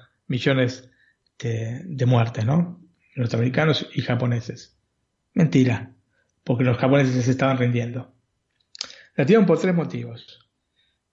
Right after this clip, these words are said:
Primer motivo, para probar, este, una nueva, porque la bomba atómica de Nagasaki es di-, era distinta a la bomba de Hiroshima. Entonces querían probar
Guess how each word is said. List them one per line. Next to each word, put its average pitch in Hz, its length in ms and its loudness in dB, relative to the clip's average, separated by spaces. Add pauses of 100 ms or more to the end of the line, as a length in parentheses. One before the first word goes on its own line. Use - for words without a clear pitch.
(140)
Primer 208 200 2
motivo, 233 640 2 (2000)
para 127 220 -2
probar, 156 400 -2 (400)
este, 127 1000 -4
una 156 200 2
nueva, 143 300 4
porque 143 140 0
la 135 80 2
bomba 196 240 4
atómica 143 480 0
de 131 200 -4
Nagasaki 143 580 0
es 135 80 2
di-, 156 120 -2
era 156 140 4
distinta 147 460 2
a - 20 4
la 131 60 2
bomba 139 580 -2 (220)
de 139 120 -2
Hiroshima. 120 580 -2 (1400)
Entonces 139 260 -6
querían 135 240 2
probar 131 480 0